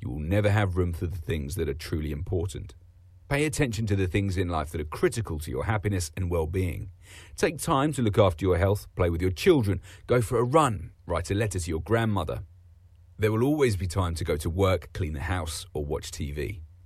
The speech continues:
Take care of the rocks first, the things that really matter. Set your priorities. The rest is just pebbles and sand.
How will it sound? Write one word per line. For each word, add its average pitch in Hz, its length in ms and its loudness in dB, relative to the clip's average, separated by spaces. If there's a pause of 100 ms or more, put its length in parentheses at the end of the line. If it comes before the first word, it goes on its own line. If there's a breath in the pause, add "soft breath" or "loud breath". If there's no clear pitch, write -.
Take 117 260 2
care 123 180 6
of 104 120 0
the 104 100 0
rocks 101 560 0
first, - 680 2 (320 loud breath)
the 101 60 -2
things 151 340 2
that 123 100 2
really 123 400 4
matter. 123 380 2
Set - 340 -2
your 110 80 0
priorities. 98 840 0 (260 soft breath)
The - 80 -6
rest 98 320 0
is 78 140 -6
just 80 320 -8 (120)
pebbles 82 480 -4
and 73 180 -10
sand. - 520 -8